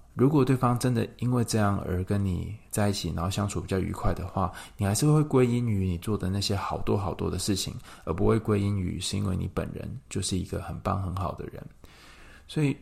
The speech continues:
如果，呃，你有这种约会冒牌的症候群的状况呢，我有一个，呃，不同于 Waste 的建议哈。这个建议是尽量减少你在关系里面的过度付出。这件事情很重要，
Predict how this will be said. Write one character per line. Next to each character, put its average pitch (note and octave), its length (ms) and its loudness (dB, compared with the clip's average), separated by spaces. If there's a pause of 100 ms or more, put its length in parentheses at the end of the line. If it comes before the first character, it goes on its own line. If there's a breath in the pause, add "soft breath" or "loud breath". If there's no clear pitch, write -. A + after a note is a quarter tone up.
如 B2 160 2
果， A#2 480 2
呃， F2 340 -6
你 G2 120 0
有 G#2 120 4
这 G2 140 -2
种 F#2 140 0
约 G2 120 2
会 G2 140 2
冒 G2 160 0
牌 F2 200 0
的 E2+ 100 -2
症 F#2+ 180 0
候 F#2+ 100 2
群 F2 220 -4
的 - 300 -4
状 G#2+ 180 0
况 F#2 260 0
呢， F#2 180 -4 (420 loud breath)
我 A#2+ 200 0 (120)
有 G#2 180 2
一 F#2+ 120 4
个， F#2+ 400 4
呃， D#2+ 380 -4
不 B2+ 80 0
同 F#2 220 2
于 F#2 80 2
Waste A2 340 2
的 - 80 -4
建 G2+ 240 -2
议 G2 320 -4
哈。 F#2+ 180 -6 (180)
这 - 120 -6
个 C3 140 2
建 A#2+ 260 2
议 A#2 120 2
是 G#2+ 300 0 (520 loud breath)
尽 C#3+ 300 2
量 A#2+ 360 4
减 F#2+ 240 2
少 F#2+ 280 0
你 F2+ 100 -2
在 F#2+ 240 0
关 F#2 180 0
系 - 200 0
里 F2 100 0
面 F#2 180 0
的 E2 140 -2
过 - 260 2
度 F#2 200 2
付 G#2 220 -2
出。 - 300 0 (320 loud breath)
这 - 100 -8
件 F3 120 6
事 E3+ 80 -2
情 C3+ 160 4
很 D#2+ 140 2
重 F#2 260 2
要， E2+ 160 0